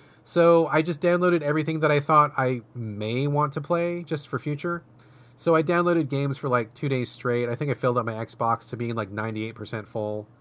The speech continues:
And I haven't played jack shit, but at least I've got those games, and I'll check 'em out as soon as I can. Um, especially Outer Wilds. People are saying a lot of really good things about that one, so I wanna get to that one sooner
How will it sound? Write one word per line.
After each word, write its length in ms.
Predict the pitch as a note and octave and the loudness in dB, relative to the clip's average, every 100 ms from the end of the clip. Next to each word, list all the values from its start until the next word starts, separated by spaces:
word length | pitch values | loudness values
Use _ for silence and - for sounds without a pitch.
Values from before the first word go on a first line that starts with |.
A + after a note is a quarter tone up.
| - _ _ - - | -20 _ _ -20 -12
And 840 | A2+ A2 G#2 G#2 G2+ G2 G2+ G2+ | -8 -6 -6 -6 -8 -10 -12 -8
I 120 | G#2 A2+ | -4 0
haven't 220 | D3 D3 | 0 2
played 200 | F3+ E3 | 0 2
jack 240 | F3+ E3+ | 2 0
shit, 380 | - B3 A3 - | 0 0 0 2
but 160 | F#3 E3+ | 2 2
at 80 | |
least 180 | F3 F3 | 0 0
I've 60 | F3+ | 0
got 140 | F3+ | 0
those 140 | F#3 D3 | -2 -2
games, 300 | F3+ F3 D#3+ | -2 0 0
and 80 | D#3+ | -2
I'll 80 | |
check 220 | D3 E3 D#3 | 0 -2 0
'em 80 | |
out 160 | D#3+ D#3 | -2 0
as 80 | C#3 | -2
soon 140 | D#3 | -4
as 100 | C#3 | -4
I 60 | C#3 | -6
can. 520 | - D3+ D3 C#3+ C#3+ - - _ _ _ | -6 -6 -4 -6 -8 -14 -20 _ _ _
Um, 280 | A#2 A#2+ A#2+ | -4 0 0
especially 480 | C#3 C#3+ C4 - F#3 | 0 2 2 2 -2
Outer 160 | D3+ C3+ | 0 2
Wilds. 320 | A#2 G#2+ G#2 | 2 2 0
People 200 | E3+ E3 | -4 -2
are 60 | |
saying 160 | D3 C#3+ | -2 -2
a 60 | B2+ | 0
lot 100 | A#2+ | 0
of 80 | |
really 140 | A2+ A2+ | -2 -4
good 140 | G2+ | -6
things 180 | A2 G2+ | -8 -8
about 180 | G2+ G2 | -8 -8
that 120 | G2+ | -8
one, 140 | G2+ | -10
so 80 | G2 | -8
I 40 | A2 | -6
wanna 120 | A2+ | -4
get 140 | G#2+ | -6
to 100 | A2+ | -6
that 120 | G#2+ | -8
one 120 | G#2 G2+ | -8 -12
sooner 360 | A2 G#2 G2+ | -12 -12 -14